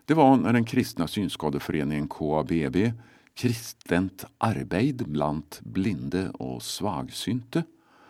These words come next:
hade en sommarträff som idén till syntolkade gudstjänster föddes. När deltagarna samlades i kapellet började prästen på eget initiativ sätta ord på vad han gjorde.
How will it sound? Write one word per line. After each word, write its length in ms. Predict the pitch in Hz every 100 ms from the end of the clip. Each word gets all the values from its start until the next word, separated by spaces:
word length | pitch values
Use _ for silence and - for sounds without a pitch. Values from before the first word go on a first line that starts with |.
| - _
hade 220 | 131 120
en 120 | 123
sommarträff 640 | 117 147 98 90 - 156 -
som 200 | - 87
idén 340 | 80 73 71
till 200 | 71 78
syntolkade 720 | - 92 64 - 65 58 69
gudstjänster 680 | 69 73 - 64 55 - 65
föddes. 600 | 58 69 - 52 - - - _ - -
När 160 | - 76
deltagarna 640 | 98 101 - 87 82 82
samlades 560 | - 107 78 98 117 120
i 40 |
kapellet 600 | 113 110 113 110 135 - -
började 300 | 139 139 143
prästen 600 | 143 - 76 - - 85
på 120 | 82
eget 320 | 85 110 160 139
initiativ 720 | 101 - 80 - 65 60 - -
sätta 340 | - 98 - 87
ord 340 | 143 139 -
på 120 | -
vad 120 | 69
han 120 | 73 76
gjorde. 480 | 120 87 110 139